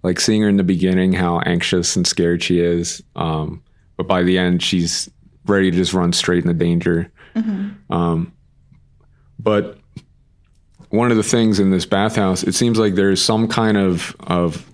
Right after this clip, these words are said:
Speaker 1: magical contract that basically says, as long as you are working, you are kinda protected. So the early movie is all about her finding this out and trying to find a job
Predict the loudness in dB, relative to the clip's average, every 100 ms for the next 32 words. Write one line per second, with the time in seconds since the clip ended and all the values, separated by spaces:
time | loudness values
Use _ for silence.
0 | -12 -4 0 0 0 -2 -2 0 0 0
1 | 0 0 0 -2 0 0 0 0 0 0
2 | 0 0 0 0 0 0 0 0 0 0
3 | 0 0 0 0 0 0 0 -2 -6 -16
4 | -20 _ -2 0 0 0 0 2 2 -2
5 | -2 -2 -2 -2 -2 -4 -4 -12 -20 -20
6 | _ 0 2 2 0 -4 -18 -20 -14 -2
7 | 0 2 2 2 2 2 2 2 0 0
8 | 0 0 0 -2 -8 -12 -2 0 2 2
9 | 0 0 0 0 0 -4 -16 -20 -6 -2
10 | 0 0 0 0 0 0 0 0 0 0
11 | 0 0 -2 0 0 0 -2 -4